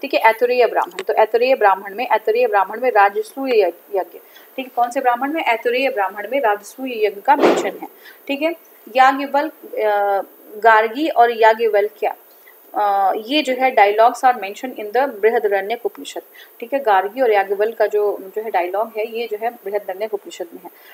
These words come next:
ठीक है। सतपथ ब्राह्मण mention the wife as the अर्धांगिनी, ठीक है, तो ये बहुत important है कि सतपथ कौन से ब्राह्मण में wife को अर्धांगिनी mention किया गया, तो सतपथ ब्राह्मण में wife as अर्धांगिनी and she is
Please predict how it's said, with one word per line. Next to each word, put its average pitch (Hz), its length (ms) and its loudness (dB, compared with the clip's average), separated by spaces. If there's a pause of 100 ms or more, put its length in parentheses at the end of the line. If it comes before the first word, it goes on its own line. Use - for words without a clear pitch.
(160)
ठीक 269 140 -6
है। 302 60 0
सतपथ 277 320 0
ब्राह्मण 247 540 -2
mention 254 280 -8
the 247 160 -2
wife 214 320 0 (100)
as 220 280 2
the 311 140 0 (320)
अर्धांगिनी, 202 680 -6 (320)
ठीक 262 140 -8
है, 302 60 2
तो 294 100 -4
ये 240 160 -2
बहुत 226 240 0
important 220 440 0
है 285 80 0
कि 285 160 -8 (160)
सतपथ 247 440 0
कौन 285 260 4
से 294 120 -4
ब्राह्मण 226 340 2
में 269 100 0
wife 220 340 4
को 277 60 4
अर्धांगिनी 220 480 -2
mention 202 320 -14
किया 190 160 -6
गया, 233 120 -6
तो 269 100 -16
सतपथ 247 300 -6
ब्राह्मण 190 480 -4
में 247 60 -4
wife 202 280 0
as 196 100 -4 (280)
अर्धांगिनी 202 580 -8
and - 100 -20
she 254 160 -8
is - 100 -14